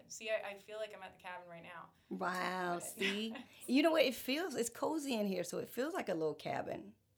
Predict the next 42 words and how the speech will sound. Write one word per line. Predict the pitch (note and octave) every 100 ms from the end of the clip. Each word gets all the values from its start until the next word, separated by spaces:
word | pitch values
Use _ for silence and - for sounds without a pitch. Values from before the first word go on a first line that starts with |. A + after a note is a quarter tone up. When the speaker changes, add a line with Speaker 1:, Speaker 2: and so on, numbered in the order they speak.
| _
Speaker 1:
Feels | C4+ C#4
like | D4
a |
Speaker 2:
You | G#3+
know? | G#3+
Speaker 1:
hot | G#3 - -
cabin, | F3 E3+ E3+ -
but | G#3
Speaker 2:
Yes, | A#3 B3+ B3+
but | A#3+
it | C4 -
feels | D#4 F4
like | D4+ D#4+
a | A#3+
Speaker 1:
<laughs> | D4
Speaker 2:
cabin. | E3+ F3 - C4+ -
<laughs> | D4+ D#4 F4+ F4+ - - - - - C#4+
So, | - D4 C#4+ A#3+ F#4+ - F4 D4 -
<laughs> | D#4 - - -
I | -
guess | - F4 G#4 - -
the, | A#3 G#3 -
the | A#3+
one | A3+ A3+ D#4 D4+
thing | C#4+ C4 A#3+
about | G3+ G3 F3+ -
Sam | - F3+ F3 F3 E3+
is | E3+ D#3+
that, | E3+ E3 E3 D#3+ - - - - -
the | A3
funny | F#4 G#4
thing | E4 G#3+ F#3
is, | E3
though, | E3+ E3+
he | A3+
wasn't | B3 B3+ A#3
allowed | G3+ F#3 F3
to |
go | - E3
to |
movies. | D#3 D3+ C#3 - - - - _ _ _ _ _ _ _
Speaker 1:
Hmm. | -